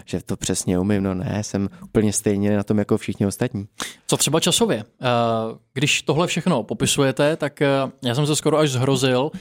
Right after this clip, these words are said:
Speaker 2: vlastně na co všechno si musím dávat pozor, eh, aby, abych, dejme tomu, se, jak říkáte, třeba dostal do toho, do toho až k té duševní energii, řekněme. Ehm, je to náročný?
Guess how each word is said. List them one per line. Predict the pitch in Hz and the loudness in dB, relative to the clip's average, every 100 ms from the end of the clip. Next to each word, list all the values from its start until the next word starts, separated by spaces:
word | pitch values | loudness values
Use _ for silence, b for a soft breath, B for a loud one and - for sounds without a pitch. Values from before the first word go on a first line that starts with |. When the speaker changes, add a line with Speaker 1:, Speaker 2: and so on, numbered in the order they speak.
| B | B
Speaker 2:
vlastně | - 123 147 | -4 0 2
na | 135 | 2
co | 156 | 0
všechno | 147 156 147 | 0 0 0
si | 156 | 0
musím | 147 165 | 0 2
dávat | 147 139 156 | 2 2 2
pozor, | - 131 120 110 160 - b b b | 0 2 2 2 -2 -8 b b b
eh, | 120 120 120 120 | 0 2 2 0
aby, | 120 120 139 139 139 143 | -2 2 4 4 2 0
abych, | 127 139 - 147 | -2 -6 -4 0
dejme | 135 139 | 0 2
tomu, | 147 | 0
se, | 143 160 - _ - | 0 -2 -4 _ -6
jak | 151 135 | -2 0
říkáte, | 139 139 135 147 | 0 0 0 -2
třeba | 147 151 | 0 2
dostal | 143 - 135 120 | 2 2 2 2
do | 127 | 0
toho, | 127 131 - | 0 0 0
do | 131 | -4
toho | - 131 135 135 135 135 - | -2 0 0 0 0 0 -4
až | 120 - | -6 -10
k | - | -6
té | 147 | -4
duševní | 131 - 139 147 | 0 0 2 2
energii, | 135 127 123 117 | 2 2 0 -2
řekněme. | 117 120 113 107 - B B B B 120 117 113 110 | -2 0 2 0 -6 B B B B 0 2 2 0
Ehm, | 110 110 - - | -2 -6 -8 -4
je | 123 | 0
to | 147 147 - | 2 0 -2
náročný? | 123 120 113 117 175 - 208 226 | -2 2 2 2 0 2 4 4